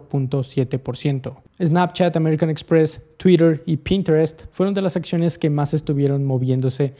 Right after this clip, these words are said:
durante la última sesión de esta semana, el pasado viernes. Snapchat cayendo hasta un treinta por ciento y American Express un tres punto tres por ciento después de su reporte de resultados. Aunque lo que llamó la atención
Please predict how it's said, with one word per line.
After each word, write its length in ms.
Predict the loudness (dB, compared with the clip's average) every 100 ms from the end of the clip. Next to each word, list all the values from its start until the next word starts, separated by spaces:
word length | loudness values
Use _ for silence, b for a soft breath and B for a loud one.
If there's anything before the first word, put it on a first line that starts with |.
| B
durante 560 | -4 0 0 2 2 2
la 120 | 0
última 360 | 2 2 0 -2
sesión 460 | -4 -2 0 -2 b b b 0
de 120 | 0
esta 160 | 2
semana, 520 | 0 0 2 2 0 -4
el 80 | -4
pasado 280 | -2 -2 -2
viernes. 640 | 0 -2 -4 -12 -18 -20 _ 0
Snapchat 560 | 2 4 2 4 2
cayendo 340 | 2 2 2 2
hasta 160 | 0
un 140 | 0 2
treinta 400 | 2 0 0 -2
por 100 | -2
ciento 280 | -2 0 2
y 80 |
American 320 | 2 2 0 -2
Express 360 | 0 0 2 0
un 160 | -2
tres 180 | 0 0
punto 300 | 0 -2 -2
tres 180 | 0 -2
por 180 | -2 -2
ciento 300 | -2 0 0
después 320 | -2 -2 -4
de 100 | -2
su 120 | -4
reporte 440 | -4 -4 -6 -4
de 120 | -6 -6
resultados. 800 | -6 -8 -8 -10 -10 -14 -20 b b b
Aunque 280 | -2 4 6
lo 140 | 6
que 100 | 4
llamó 200 | 2 4
la 80 | 2
atención 640 | 2 0 2 2 2 -2